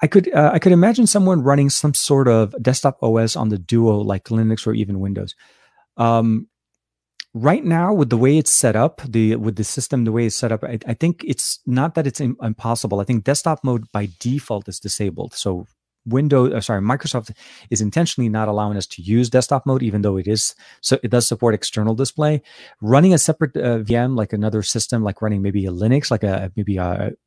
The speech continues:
I, I would say like a, a s-, a small, uh, like, I wouldn't say Red Hat. Red Hat is usually a big dev-, a big install. Uh, but like running Linux on this thing is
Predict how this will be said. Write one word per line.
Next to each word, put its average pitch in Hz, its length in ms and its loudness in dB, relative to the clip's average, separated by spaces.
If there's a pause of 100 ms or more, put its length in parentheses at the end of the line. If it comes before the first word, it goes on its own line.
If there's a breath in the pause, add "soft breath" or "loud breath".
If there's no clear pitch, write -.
I, 131 60 -6
I - 60 -8
would 113 120 -2
say 110 140 0
like 104 140 -2
a, 92 140 -2
a 107 60 -4
s-, - 160 -4
a 117 160 -4
small, 120 460 2
uh, 113 200 0 (120)
like, 101 340 -6
I 160 240 -6
wouldn't 180 180 0
say 92 200 -4
Red 104 160 0
Hat. 90 180 -8
Red 101 140 -2
Hat 104 160 0
is 87 100 -4
usually 95 260 -2
a 87 60 -2
big 92 220 -4
dev-, 92 160 -4
a 101 320 -4
big 107 220 -2
install. 101 480 -2 (520 loud breath)
Uh, 123 140 2
but 151 220 2
like 135 180 4
running 156 200 8
Linux 123 460 6
on 143 160 4
this 143 120 4
thing 156 140 2
is 113 180 2